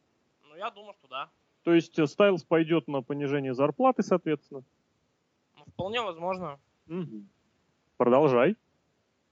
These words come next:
Speaker 1: Вот, и то есть Стайлз, он как, ну, грубо говоря, как Джон Сина в В В Е, он будет работать там еще очень долгое время. Только в отличие от Сина он не будет в мейн-ивенте.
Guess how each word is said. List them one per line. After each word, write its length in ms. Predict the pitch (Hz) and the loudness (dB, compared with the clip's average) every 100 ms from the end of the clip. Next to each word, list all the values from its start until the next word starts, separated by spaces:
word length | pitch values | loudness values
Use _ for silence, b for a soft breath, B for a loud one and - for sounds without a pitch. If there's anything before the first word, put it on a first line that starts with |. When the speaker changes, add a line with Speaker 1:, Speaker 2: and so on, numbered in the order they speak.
| _ _ _ _ _ 143 | _ _ _ _ _ _
Speaker 1:
Вот, 440 | 151 165 143 139 | -16 -16 -18 -20
и 240 | 151 180 156 _ _ _ _ _ _ _ _ _ _ - | -20 -20 _ _ _ _ _ _ _ _ _ _ _ -20
то 40 | |
есть 120 | 185 - | -20 -14
Стайлз, 380 | 269 240 208 | -8 -8 -8
он 360 | 170 156 151 156 | -16 -20 -20 -20
как, 160 | 165 156 _ _ _ _ _ _ | -20 -20 _ _ _ _ _ _
ну, 100 | 127 _ _ _ | _ _ _ _
грубо 180 | 202 196 | _ -14
говоря, 200 | 202 208 | -12 -10
как 160 | 180 _ _ _ _ _ | -12 _ _ _ _ _
Джон 160 | 202 214 | -14 -14
Сина 200 | 233 214 | -18 -18
в 40 | |
В 100 | 185 | -18
В 40 | |
Е, 140 | 190 233 | -18 -16
он 220 | 190 160 | -16 -18
будет 340 | 175 196 170 | -16 -16 -14
работать 400 | 170 170 208 202 - | -18 -18 -18 -20 -16
там 440 | 156 147 143 143 _ _ _ _ | -16 -16 -20 _ _ _ _ _
еще 140 | - 175 | -18 -14
очень 320 | 180 180 160 | -14 -16 -18
долгое 280 | 170 165 156 | -20 -18 -20
время. 380 | 160 165 139 127 _ _ _ _ _ _ _ _ _ _ _ _ _ _ | -20 -20 -20 _ _ _ _ _ _ _ _ _ _ _ _ _ _ _
Только 140 | 170 | -20
в 60 | 165 | -20
отличие 280 | 165 196 190 | -20 _ -20
от 80 | - | -20
Сина 220 | 214 190 | -18 -16
он 140 | 156 | -16
не 60 | 165 | -18
будет 220 | 180 156 | -18 -20
в 20 | 143 | _
мейн-ивенте. 460 | 139 143 143 _ | -20 -20 -20 _